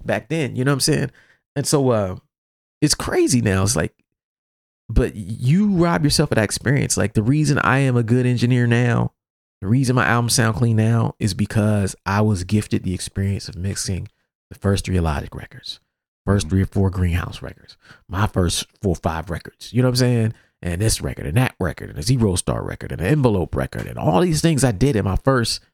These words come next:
Speaker 1: four or five years. My first four or five years doing this, I probably mixed ten records.
Speaker 2: Mm-hmm.
Speaker 1: You know, every year I mixed, like, two records a year, at least.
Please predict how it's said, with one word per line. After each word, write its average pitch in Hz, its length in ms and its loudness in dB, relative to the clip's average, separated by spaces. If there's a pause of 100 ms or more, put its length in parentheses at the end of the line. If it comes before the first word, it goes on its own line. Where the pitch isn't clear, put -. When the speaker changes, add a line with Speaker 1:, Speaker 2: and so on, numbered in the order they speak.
(800)
Speaker 1:
four 226 200 4
or 180 40 -2
five 175 400 2
years. 139 640 2 (800)
My 180 60 2
first 196 220 2
four 180 120 2
or 175 40 -4
five 165 280 2
years 165 200 2
doing 196 240 2
this, 156 140 0
I 143 120 4
probably 160 320 2
mixed 151 260 0
ten 117 240 -4
records. - 560 -2 (600)
Speaker 2:
Mm-hmm. 82 300 -4 (460)
Speaker 1:
You 110 100 0
know, 147 260 2
every 135 200 2
year 175 180 4
I 123 40 4
mixed, 120 300 -2
like, 117 160 0 (120)
two 147 160 0
records 139 380 0
a 139 60 -2
year, - 300 0 (360)
at - 140 0
least. - 400 -2